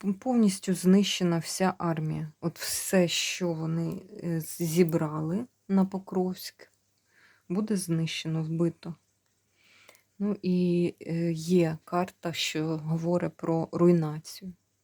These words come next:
що може, а, місто буде, е, руйно-, руйно-, зруйновано. Ну, м, так, більше, може, даже вісімдесят відсотків.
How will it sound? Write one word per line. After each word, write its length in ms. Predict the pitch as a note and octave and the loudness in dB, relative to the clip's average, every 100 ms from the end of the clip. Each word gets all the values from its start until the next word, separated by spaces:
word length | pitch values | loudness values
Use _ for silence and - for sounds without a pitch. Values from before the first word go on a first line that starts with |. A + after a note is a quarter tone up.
| _ | _
що 240 | - - | -12 -4
може, 460 | D#3+ E3+ D#3+ D#3+ F3 _ - - - _ _ - - - - - - _ _ _ _ _ - | 0 0 -2 -6 -10 _ -20 -20 -20 _ _ -20 -20 -20 -20 -20 -20 _ _ _ _ _ 0
а, 280 | A3+ G#3+ | 2 2
місто 480 | G3+ G3+ G#3 - F#3+ | 6 6 4 0 -4
буде, 600 | E3+ F3+ F#3 F#3 F#3+ F#3 - - | 0 2 4 6 6 4 0 -6
е, 60 | - F3+ F3 F3 E3+ F3 | 0 2 4 4 2 4
руйно-, 380 | F#3 F#3 F#3+ - | 8 8 6 2
руйно-, 560 | F#3+ G3+ G3 F#3+ - | 2 6 6 4 2
зруйновано. 720 | - G3+ G#3 G3+ D#3+ D#3 D#3+ | 0 4 6 6 4 0 -2
Ну, 260 | E3+ F3 E3 _ _ _ - | -2 -4 -6 _ _ _ -14
м, 220 | E3+ E3 - | -10 -8 -6
так, 480 | F3 D#3+ - _ _ _ _ _ _ | -6 -8 -16 _ _ _ _ _ _
більше, 920 | F3 E3 G3+ F3 - - E3 E3+ E3+ E3+ _ _ _ _ _ - | -2 4 6 4 0 -4 -2 -4 -6 -10 _ _ _ _ _ -6
може, 340 | E3 D#3+ E3+ | -4 -2 -2
даже 520 | D#3+ D#3+ D#3+ E3 E3+ F3+ F3 | -2 -4 -4 -6 -6 -8 -8
вісімдесят 800 | E3 - F3+ E3+ E3 - E3 - | -6 -2 2 2 0 -2 -4 -4
відсотків. 680 | E3 - E3 - _ - | -8 -10 -14 -14 _ -14